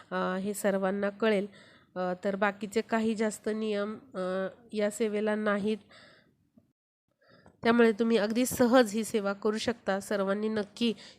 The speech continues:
ही सेवा, अ, एकवीस मार्च ते दहा एप्रिल अशी करावी. अ, नक्कीच त्याचा तुम्हाला खूप फायदा होईल. आयुष्याचं सोनं झाल्याशिवाय राहणार नाही अशी ही सेवा आहे.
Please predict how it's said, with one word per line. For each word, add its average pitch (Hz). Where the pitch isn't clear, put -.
ही 226
सेवा, 202
अ, 175
एकवीस 226
मार्च 220
ते 196
दहा 214
एप्रिल 202
अशी 196
करावी. 214
अ, 175
नक्कीच 202
त्याचा 214
तुम्हाला 208
खूप 247
फायदा 196
होईल. 196
आयुष्याचं 202
सोनं 208
झाल्याशिवाय 208
राहणार 196
नाही 190
अशी 196
ही 202
सेवा 190
आहे. 196